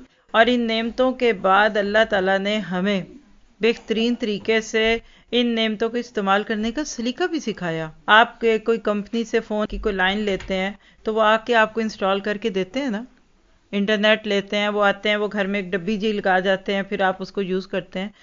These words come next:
आप देखिए कि जब आप, अ, कोई भी चीज़ है, जैसे वापडा से आप लोग ट्रांसफार्मर लेते हैं, कई चीज़ें हैं। यानी आपका, मेरे कहने का मतलब ये है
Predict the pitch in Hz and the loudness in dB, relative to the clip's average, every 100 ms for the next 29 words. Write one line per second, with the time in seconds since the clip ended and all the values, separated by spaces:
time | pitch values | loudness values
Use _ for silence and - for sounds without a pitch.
0 | - _ _ 202 202 214 214 269 262 254 | -20 _ _ -2 0 2 0 -2 -2 0
1 | 226 226 220 208 214 - 226 214 214 208 | 2 4 6 6 6 2 4 6 6 4
2 | 196 226 247 262 - - 214 196 202 190 | 2 0 0 -2 -6 -4 -2 2 2 2
3 | 196 214 185 190 180 196 196 214 208 185 | 0 -2 0 0 2 2 2 0 2 2
4 | 185 190 190 185 185 190 190 180 196 196 | 2 -2 -6 -4 -4 -4 -6 -4 -6 -4
5 | 185 185 202 240 320 320 226 196 196 156 | -6 -6 -8 -2 -2 -2 -6 -6 -6 -8
6 | 165 202 214 220 202 208 202 226 208 208 | -10 -10 -8 -2 2 2 0 -6 -4 -4
7 | 208 190 202 202 190 180 202 202 214 226 | -4 -4 -4 -6 -6 -6 -6 -4 -4 -6